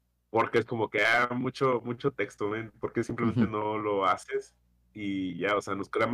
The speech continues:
Speaker 1: te crea más impresión que, que pase algo que te haga interpretar que tú, que, que, que las personas que,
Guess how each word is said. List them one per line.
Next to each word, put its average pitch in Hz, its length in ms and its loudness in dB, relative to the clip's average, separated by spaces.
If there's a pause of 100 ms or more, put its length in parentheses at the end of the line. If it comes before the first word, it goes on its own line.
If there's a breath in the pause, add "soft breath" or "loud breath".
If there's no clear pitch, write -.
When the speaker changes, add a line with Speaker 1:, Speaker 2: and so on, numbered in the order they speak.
(120)
Speaker 1:
te 117 100 -10
crea 120 140 4
más 123 160 0
impresión 110 480 0
que, 123 300 -2 (840)
que 101 140 4
pase 117 380 4
algo 117 540 4 (500)
que 104 100 -2
te - 140 0
haga 120 100 4
interpretar 104 680 0 (920)
que 104 100 2
tú, 120 320 0
que, 98 460 2
que, 90 280 -2 (100)
que - 100 -8
las 95 140 -2
personas 107 380 -2
que, - 180 -14